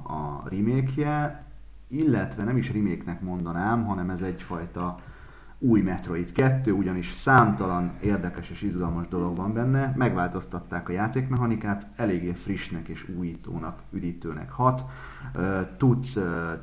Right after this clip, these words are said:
ö, ugye van az a free ma-, free aiming, amivel ugye nagyon sokat promózták a játékot,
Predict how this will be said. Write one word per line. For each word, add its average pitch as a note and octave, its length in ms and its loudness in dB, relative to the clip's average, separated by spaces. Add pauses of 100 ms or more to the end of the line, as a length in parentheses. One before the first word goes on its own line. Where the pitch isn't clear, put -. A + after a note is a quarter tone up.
ö, E2 480 -4
ugye G2+ 160 0
van C3+ 160 8
az A#2 140 10
a G2 60 2
free A#2+ 300 4
ma-, A2 400 2
free A#2 340 2
aiming, G#2+ 360 4
amivel F#2+ 280 0
ugye F2 220 0
nagyon A2 280 0
sokat A#2+ 340 0
promózták F#2 580 -4
a F2+ 40 -4
játékot, F2 640 -4